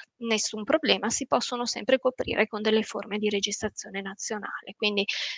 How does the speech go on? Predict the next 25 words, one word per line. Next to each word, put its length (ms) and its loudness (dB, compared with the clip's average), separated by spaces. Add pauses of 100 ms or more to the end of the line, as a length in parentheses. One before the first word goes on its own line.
eh, 100 6
a 360 8
seconda 680 6
di 120 -2
quelle 260 4
che 140 -4
sono 480 -2
le 420 0
situazioni 840 0
concrete 760 4
della, 640 2 (480)
eh, 240 0
dell'azienda, 680 8
le 120 0
sue 220 -4
necessità, 840 4
le 100 2
sue 160 0
problematiche, 680 2
il 60 0
suo 160 -2
budget, 420 4
si 180 -4
possono 420 0
creare 560 6